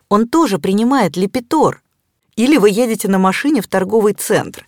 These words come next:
и неожиданно испытываете острое дежавю, когда кто-то проносится мимо вас,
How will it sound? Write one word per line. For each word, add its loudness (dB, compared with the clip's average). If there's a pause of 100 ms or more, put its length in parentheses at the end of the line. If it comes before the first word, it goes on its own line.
(200)
и 0
неожиданно 2
испытываете -2
острое 0
дежавю, 2 (240)
когда 2
кто-то 0
проносится -2
мимо 2
вас, -2